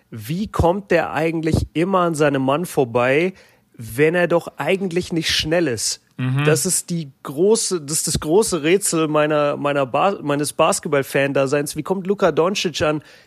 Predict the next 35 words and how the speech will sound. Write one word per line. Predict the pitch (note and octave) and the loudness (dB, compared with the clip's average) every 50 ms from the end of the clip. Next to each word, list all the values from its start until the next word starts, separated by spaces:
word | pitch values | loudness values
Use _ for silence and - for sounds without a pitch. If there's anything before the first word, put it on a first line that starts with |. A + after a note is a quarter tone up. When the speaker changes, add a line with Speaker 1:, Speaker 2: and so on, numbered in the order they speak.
| _ - | _ -4
Speaker 1:
Elite-Verteidigern | D#3 D3+ D3 D#3 G#3+ G#3 A#3+ G#3 F3+ G3 F3+ - F3 E3+ D#3+ D#3 C#3+ D#3+ D3+ D3 C#3 | -4 -2 -2 -2 -4 -4 -4 0 0 0 2 4 4 4 4 4 4 2 2 2 -2
wie | C#3 D#3 | -6 -6
Drew | C3 C3 E3 G3 G3 E3 | -4 -2 0 0 2 2
Holiday | F3+ F#3 G#3+ G#3+ E3 E3 D3+ D3 - - | 2 2 2 0 2 2 0 0 0 -4
immer | - F3+ G#3 A3 A3 | -4 -2 0 0 -2
vorbei, | G#3+ - F#3+ D3 B2+ D3+ E3+ G3+ F3+ | 0 -2 -2 0 0 2 2 2 2
wenn | D3 C3 | 0 0
er | B2 A#2 A2 | -2 -2 -2
will? | A#2+ A#2 | -4 -4
Ich | B2 B2 - | -4 -6 -8
verstehe | - - E3 D3+ - - - - F3+ G3+ | -12 -6 -4 -2 -2 -2 -2 -2 -4 -4
das | F3 - - | -2 -4 -2
nicht. | D#3 D3 C3+ - | -2 -2 -2 -2
Und | C#3 C3 B2+ | -4 0 0
wir | C#3+ | 0
haben | D3+ D3+ | 2 2
auch, | D3+ D3 - - - - - - - _ - | 0 -2 -2 -6 -20 -20 -20 -20 -20 _ -2
äh, | - C3 C3+ C#3 C#3 | 2 2 2 2 2
in | C3+ | 0
der | D3 C3+ | 0 0
Community | - D#3+ D3 D3 E3+ A3 B3 G#3 C#3 - C#3+ C3 | 0 0 -2 0 0 0 0 0 -4 -4 -4 -2
immer | B2 B2+ C3 B2 | -2 0 -2 -2
wieder | B2+ C3 C3+ C3 | 0 0 0 0
drüber | B2+ B2+ C3+ C3 C3+ B2+ | 0 -2 -2 0 -2 0
geredet, | A#2+ B2+ A#2+ B2+ C#3 C#3 C#3 C3+ | 0 -2 0 2 2 2 2 2
jetzt | D3 C#3+ - - | 0 0 0 -2
mit | C#3+ B2+ - | -4 -2 0
den | C#3 C3+ | 0 0
Jungs, | C#3 E3+ G3 G3+ - | 0 0 0 0 -2
die | - D3+ | -2 0
beim | C3 B2+ C3 | 0 0 0
Spiel | - - - - C#3+ C#3 | 0 -2 -2 0 0 0
dabei | C3 C3 A2+ A2 C3 D#3 F#3 D#3+ | 2 0 0 0 0 0 0 0
waren. | C#3+ C#3+ D3+ E3+ - - - - - - _ _ _ _ | 2 0 0 -2 -4 -10 -20 -20 -20 -20 _ _ _ _
Und | - C#3 D3+ D#3 D#3+ D#3+ - - | 0 2 4 4 2 0 -4 -8